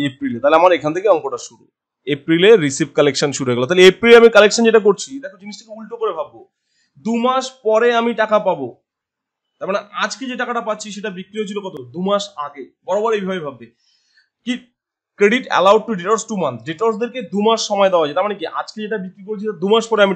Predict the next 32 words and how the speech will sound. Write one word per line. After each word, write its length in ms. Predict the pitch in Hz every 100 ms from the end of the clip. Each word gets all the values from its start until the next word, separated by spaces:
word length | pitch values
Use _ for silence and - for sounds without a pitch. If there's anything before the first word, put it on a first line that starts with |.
| 156
টাকা 120 | 143 123
পাবো। 160 | 107 - _ _ _ _ _
তাহলে 160 | - 170 214
উল্টো 220 | 233 262
করে 120 | 240 240
ভাবো, 160 | 185 139 117 160
আজকে 220 | 175 - 220
যে 60 | 226
টাকাটা 220 | 220 226 226
পাবো 140 | 220 233
সেটা 120 | 214 220
আমি 100 | 208
বিক্রি 160 | 196 196 202
করেছি 180 | 185 185
কত? 120 | 175 131 - _ _ -
দু 140 | 123 175
মাস 180 | 185 269 - _ _ - 135
আগে। 200 | 135 113 - _ _ _ _
তার 100 | - 208
মানে 100 | 240
কি 60 | 226
আমার 120 | 214 208
এপ্রিলের 360 | 190 - 226 226 214
collection 340 | 214 208 226 214
মানে 120 | 208 160
কি? 80 | 127 - - 165
April 200 | 180 208
থেকে 120 | 208 190
দু 40 | 202
মাস 100 | 196
আগে। 100 | 185
দেখো 140 | 180